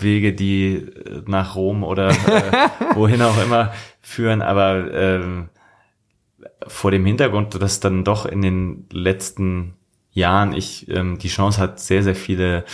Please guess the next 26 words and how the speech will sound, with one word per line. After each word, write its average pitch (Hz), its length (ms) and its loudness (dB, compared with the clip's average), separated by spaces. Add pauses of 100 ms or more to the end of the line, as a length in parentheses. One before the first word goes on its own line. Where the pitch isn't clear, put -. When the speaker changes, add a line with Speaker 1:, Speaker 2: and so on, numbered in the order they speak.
(380)
Speaker 1:
Lebensläufe 110 680 2
mir 98 140 0
anzugucken, 98 880 -2
sehr, 101 200 2
sehr 98 140 2
viele 98 240 -2
Gespräche 113 480 0
zu 98 140 -8
führen. 95 680 -2
Sport 98 320 -2
ist 95 120 -4
natürlich 95 360 -2
auch 92 120 0
eine 95 160 -2
emotionale 101 600 0
Branche, 95 500 0
wo 92 120 2
viele 110 400 -2
Lust 151 300 0
drauf 98 200 0
haben, 95 200 2
was 85 140 -4
uns 78 160 -6
natürlich 95 320 0
auch - 100 -2
immer, 90 220 0